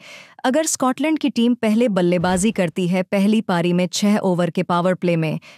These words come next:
ग्रेंज क्रिकेट क्लब एडिनबरा मैदान की पिच और पूर्व के मैचों में खिलाड़ियों के प्रदर्शन के आधार पर तीस से छत्तीस के बीच स्कोर कर सकती है। दूसरी ओर, ट्वेंटी ओवर की पहली पारी में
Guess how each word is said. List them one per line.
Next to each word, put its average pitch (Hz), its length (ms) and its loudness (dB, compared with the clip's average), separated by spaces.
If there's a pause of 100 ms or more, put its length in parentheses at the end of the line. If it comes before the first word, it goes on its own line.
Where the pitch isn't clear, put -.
(140)
ग्रेंज 202 400 2
क्रिकेट 190 380 -2
क्लब 170 360 0 (220)
एडिनबरा 170 540 2 (360)
मैदान 190 460 2
की 185 140 0
पिच - 400 -2 (340)
और 233 160 0 (100)
पूर्व 302 300 0
के 247 180 0
मैचों 180 400 0
में 220 240 2
खिलाड़ियों 196 520 0
के 226 140 0
प्रदर्शन 180 520 0
के 185 140 -2
आधार 170 400 0
पर - 280 -4 (380)
तीस 285 220 0
से 285 180 0
छत्तीस 214 560 -2
के 190 140 0
बीच 175 300 -2
स्कोर 185 300 -2
कर 180 160 -2
सकती 180 360 -4
है। 165 220 -2 (420)
दूसरी 185 440 0
ओर, 170 220 2 (400)
ट्वेंटी 247 380 2
ओवर 208 240 2
की 214 160 -2
पहली 202 400 0
पारी 180 320 0
में 156 220 -2